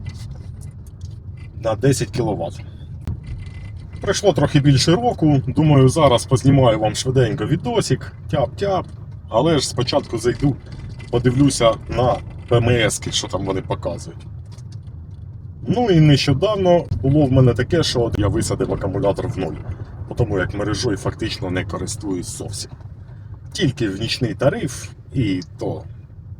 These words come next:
от, автоматично в мене там воно вмикається,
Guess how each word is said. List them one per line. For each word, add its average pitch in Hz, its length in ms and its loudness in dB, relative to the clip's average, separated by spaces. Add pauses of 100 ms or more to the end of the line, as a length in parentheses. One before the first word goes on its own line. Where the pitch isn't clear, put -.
(760)
от, - 380 -12
автоматично 104 640 -4
в 80 60 -14
мене 80 140 -8
там 82 160 -10
воно 87 180 -8
вмикається, 156 680 -6